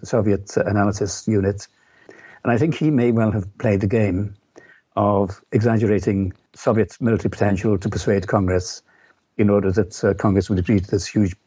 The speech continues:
spending program, which would then bankrupt or threaten to bankrupt the Soviet Union and bring them to the negotiating table. So it, it really is a Byzantine scene.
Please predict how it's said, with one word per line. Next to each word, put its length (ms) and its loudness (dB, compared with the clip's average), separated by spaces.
spending 380 0
program, 380 -2
which 140 -2
would 80 2
then 220 0
bankrupt 560 -4
or 140 0
threaten 320 -2
to 60 4
bankrupt 500 -2
the 60 2
Soviet 320 0
Union 320 0
and 120 2
bring 200 2
them 100 2
to 120 -2
the 140 2
negotiating 580 0
table. 440 0
So 80 2
it, 120 0
it 220 -4
really 180 0
is 140 0
a 40 2
Byzantine 680 0
scene. 360 0